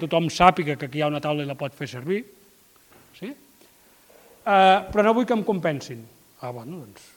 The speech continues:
feu-la servir, quan hagueu acabat, doncs, endreceu-la i fora. Sí? No, no, vull que se'm compensi. Ah, ep, llavors algú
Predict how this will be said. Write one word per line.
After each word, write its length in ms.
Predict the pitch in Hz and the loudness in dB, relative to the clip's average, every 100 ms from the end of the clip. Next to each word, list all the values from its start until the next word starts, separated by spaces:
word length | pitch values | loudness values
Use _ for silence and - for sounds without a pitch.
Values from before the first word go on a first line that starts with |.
| _ _ _ | _ _ _
feu-la 220 | 135 123 123 | -16 -14 -12
servir, 300 | 135 151 190 | -8 -4 -2
quan 220 | 190 147 | -2 -6
hagueu 240 | 139 143 | -6 -8
acabat, 320 | 135 147 185 196 | -6 -2 -4 -4
doncs, 240 | 139 131 131 | -14 -14 -14
endreceu-la 480 | 139 139 143 151 185 | -12 -10 -10 -8 -8
i 80 | 160 | -10
fora. 240 | 131 120 113 _ _ - | -14 -16 -20 _ _ -12
Sí? 160 | 202 311 - _ _ _ _ - | -8 -8 -12 _ _ _ _ -2
No, 140 | 214 269 | 2 4
no, 140 | 247 170 | 2 2
vull 220 | 202 277 | 2 4
que 80 | 269 | 2
se'm 220 | 277 247 254 | 0 -2 -2
compensi. 540 | 226 190 160 - 147 | -2 -2 -4 -6 -12
Ah, 240 | 165 175 226 | 0 2 4
ep, 220 | 165 143 - - _ _ _ - | 2 -4 -8 -20 _ _ _ -4
llavors 400 | 156 190 247 180 - - - 202 | 2 4 4 0 -8 -18 4 6
algú 300 | 202 202 | 6 6